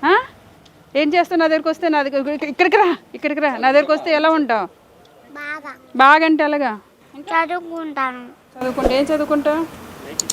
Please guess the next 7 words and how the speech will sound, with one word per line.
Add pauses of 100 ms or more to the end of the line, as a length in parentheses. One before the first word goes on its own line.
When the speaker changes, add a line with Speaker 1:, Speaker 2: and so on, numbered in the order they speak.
(540)
Speaker 2:
ఏ-,
ఏదైనా. (280)
Speaker 1:
ఆ? (1080)
ఏం
చదువుతావు? (760)
Speaker 2:
ఏదైనా
ఉంటే,